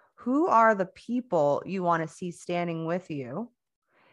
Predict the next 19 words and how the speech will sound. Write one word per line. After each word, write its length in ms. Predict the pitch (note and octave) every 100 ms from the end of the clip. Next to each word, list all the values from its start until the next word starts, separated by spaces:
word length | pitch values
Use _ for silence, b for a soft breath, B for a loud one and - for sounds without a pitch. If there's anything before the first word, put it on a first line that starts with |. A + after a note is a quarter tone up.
| b b
in 140 | E3 F3+
the 80 |
next 300 | F3+ E3+ F3
chapter 400 | - F#3+ E3 E3
of 80 | E3
your 200 | D3+ D3+
life? 300 | D3 G2 - _ _ _ _ _ _
Could 120 | E3
be 120 | D#3
a 40 | D3
question 400 | E3+ D3+ - D3+
you're 80 |
gonna 140 | C#3+ C#3
ask 260 | C3 D3
yourself 360 | C3+ C#3+ A#2+ -
during 320 | C#3 C#3 C3
this, 380 | A2+ C#3 - - _ _ _ _ _ _
this 220 | - D3
week 340 | - F3 B3